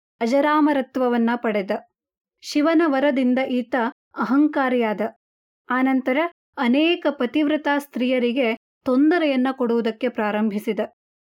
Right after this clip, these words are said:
ಈತನ ಉಪಟಳದಿಂದ ಬೇಸತ್ತ ಯಮ ಶಿವನಲ್ಲಿ ಮೊರೆಯಿಟ್ಟ. ಶಿವ ಜಯದತ್ತನನ್ನ ಕರೆದು, "ನೀನು ಧರ್ಮ ಮಾರ್ಗಕ್ಕೆ ವಿರುದ್ಧವಾಗಿ ನಡೆದಿರುವುದರಿಂದ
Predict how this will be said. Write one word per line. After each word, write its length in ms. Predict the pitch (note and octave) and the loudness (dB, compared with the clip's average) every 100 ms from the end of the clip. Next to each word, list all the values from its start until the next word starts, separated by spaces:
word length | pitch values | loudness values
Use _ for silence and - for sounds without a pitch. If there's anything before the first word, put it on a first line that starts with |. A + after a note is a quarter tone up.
| _ _ - | _ _ -2
ಈತನ 420 | C#4 E4+ E4+ E4 E4+ | 2 2 2 2 2
ಉಪಟಳದಿಂದ 760 | - A3+ D4 D4+ D4 C#4 C4+ B3+ A#3+ | -2 -2 -2 0 0 2 2 2 0
ಬೇಸತ್ತ 560 | G3+ A#3 C#4 C#4 - B3 | 0 0 0 -4 -2 -2
ಯಮ 260 | A3+ A#3 B3 A3 A#3 _ _ - | 2 2 2 0 -4 _ _ -12
ಶಿವನಲ್ಲಿ 580 | - C#4+ D4+ C#4 C4 | 0 2 4 4 4
ಮೊರೆಯಿಟ್ಟ. 560 | D4 B3 B3+ C4 A#3 - A#3+ - _ _ _ _ _ _ _ | 2 2 2 0 -2 -6 -6 -8 _ _ _ _ _ _ _
ಶಿವ 280 | - D#4 D#4+ C4 D4 _ - | -4 0 2 0 -2 _ -4
ಜಯದತ್ತನನ್ನ 840 | C4 D4 D#4+ E4+ F4 D4+ C4 A#3 A3 | 0 2 2 0 0 2 2 0 -2
ಕರೆದು, 560 | A3 A3+ C4 B3 A3+ - _ - | -2 0 2 2 0 -4 _ 0
"ನೀನು 380 | C4 D#4 E4+ F4 | 2 4 4 2
ಧರ್ಮ 380 | B3 A#3+ C4 D#4+ | 2 0 2 4
ಮಾರ್ಗಕ್ಕೆ 600 | D4+ C#4 B3+ B3+ - B3+ | 4 2 0 -4 -2 -2
ವಿರುದ್ಧವಾಗಿ 800 | A3 C4 C4 C#4+ C#4+ B3+ A#3+ A#3+ | 0 0 0 0 0 2 0 0
ನಡೆದಿರುವುದರಿಂದ 880 | A3+ A#3+ A#3 B3 B3 A3+ A3 A3+ | 0 0 0 0 0 0 0 0